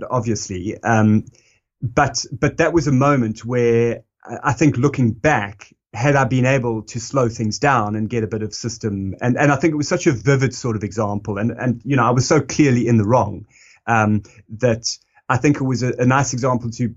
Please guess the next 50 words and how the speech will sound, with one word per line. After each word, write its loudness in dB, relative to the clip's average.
be 2
able 2
to 0
look -4
back 0
on -2
and -2
go, -4
"Well, -6
there's 2
a -4
situation -8
where 0
slowing 2
things -2
down 0
could -8
have -8
been -6
good." -12
Um, 2
but 0
to -4
come 2
to -4
your 4
next 2
point, -10
which -8
I 0
think -2
is -4
also 0
a 2
critical -4
point, -8
and 6
that 2
is -2
that 2
this 2
is -2
hard. 0
System -2
two 2
is 0
harder 2
than 0
system -2
one. 0